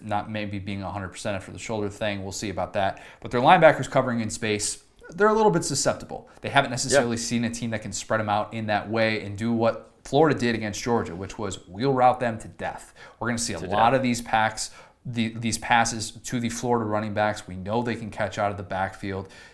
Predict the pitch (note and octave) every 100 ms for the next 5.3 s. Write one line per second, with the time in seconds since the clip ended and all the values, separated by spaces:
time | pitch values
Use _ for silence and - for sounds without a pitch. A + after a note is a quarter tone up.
0 | _ G2+ A#2 A#2 A#2+ A#2 D#2+ G2+ - _
1 | - - G#2+ G#2+ - D3+ E3+ F3 D#3+ C3+
2 | D3 C#3+ C#3 D3 C#3 C3+ C#3 D3+ C#3 A2
3 | G#2 G#2+ A2+ A#2+ A#2 A#2 - A2+ A2 A2
4 | A2+ G#2+ G2+ G2 G#2 G2 F#2 E2 A#2 G2+
5 | G#2 G2+